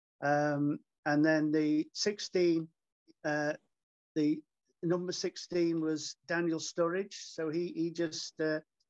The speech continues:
crept in there. And then going up from him was John Toshack, John Aldridge,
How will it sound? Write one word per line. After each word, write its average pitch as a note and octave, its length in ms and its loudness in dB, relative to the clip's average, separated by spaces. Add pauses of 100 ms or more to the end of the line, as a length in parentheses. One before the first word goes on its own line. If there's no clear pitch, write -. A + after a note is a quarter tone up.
crept F3+ 300 -2
in D#3 220 4
there. D#3+ 320 4 (340)
And D#3 120 4
then D#3+ 240 4 (180)
going F#3 320 4
up F3+ 140 2 (100)
from F3 260 -2
him D#3+ 360 -4 (440)
was D3+ 380 0 (100)
John F3+ 220 2
Toshack, E3+ 540 -2 (280)
John F3+ 200 4
Aldridge, D#3 720 0